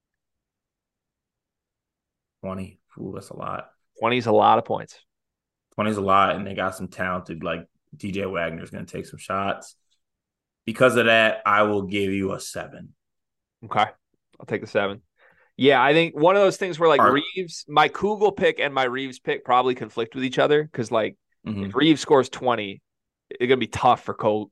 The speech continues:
Speaker 2: Kugel to be Player of the Year.
Speaker 1: Do
Speaker 2: But
Speaker 1: Eh, are we doing roundups? Are we doing roundups in this?
Speaker 2: No, he has to be twenty point zero or higher.
Speaker 1: No roundups? That's what our pod was founded on.
Speaker 2: If he's nineteen point nine, he didn't hit twenty.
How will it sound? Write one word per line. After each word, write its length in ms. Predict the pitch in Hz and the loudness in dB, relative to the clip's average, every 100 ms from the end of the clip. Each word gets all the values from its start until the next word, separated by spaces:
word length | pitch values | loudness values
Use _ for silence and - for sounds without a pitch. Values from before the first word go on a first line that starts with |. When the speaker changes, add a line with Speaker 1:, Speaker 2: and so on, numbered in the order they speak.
| - | -8
Speaker 2:
Kugel 300 | 127 104 98 | -4 -2 -4
to 60 | |
be 220 | 101 101 95 | -6 -10 -10
Player 180 | - 104 | -2 -2
of 40 | 95 | 0
the 80 | |
Year. 220 | 90 87 - | -4 -6 -6
Speaker 1:
Do 120 | - - | -8 -4
Speaker 2:
But 320 | 131 92 80 - _ _ _ _ _ _ - | 0 0 -2 -10 _ _ _ _ _ _ -8
Speaker 1:
Eh, 100 | 104 | -2
are 120 | 123 110 | 2 4
we 100 | 104 | 4
doing 240 | 123 107 | 4 4
roundups? 540 | 104 107 92 90 - - | 4 4 2 -2 -6 -8
Are 60 | |
we 60 | 101 | -2
doing 180 | 107 104 | 0 2
roundups 420 | 95 95 95 - | 2 2 -2 -10
in 80 | 92 | -12
this? 340 | 87 - - _ _ | -12 -14 -18 _ _
Speaker 2:
No, 260 | 110 113 90 | -2 0 0
he 100 | 110 | 0
has 160 | 110 - | 0 0
to 80 | |
be 80 | 113 | -8
twenty 320 | 107 117 117 | -4 0 0
point 240 | 113 113 101 | 2 -2 0
zero 280 | 101 98 98 | -2 0 0
or 140 | 98 | -2
higher. 380 | - 78 82 - _ _ _ _ | -2 -4 -4 -12 _ _ _ _
Speaker 1:
No 280 | 110 151 185 | 0 2 2
roundups? 640 | 117 131 - - 117 - | 2 0 0 2 2 2
That's 180 | - - | -4 -4
what 120 | 220 | 0
our 120 | 196 151 | 0 0
pod 300 | 160 170 175 | 0 0 2
was 140 | 147 | -2
founded 500 | - 135 233 220 110 | 0 0 2 -2 -2
on. 80 | 117 | -4
Speaker 2:
If 100 | 110 | -8
he's 180 | 113 110 | -8 -6
nineteen 560 | 117 123 127 123 131 | -4 -4 -4 -6 -6
point 260 | 123 123 113 | -2 -2 0
nine, 320 | 113 113 107 | 0 0 -2
he 120 | 110 | -6
didn't 200 | 107 107 | -6 -6
hit 140 | 110 107 | -6 -6
twenty. 340 | - 92 82 | -4 -4 -6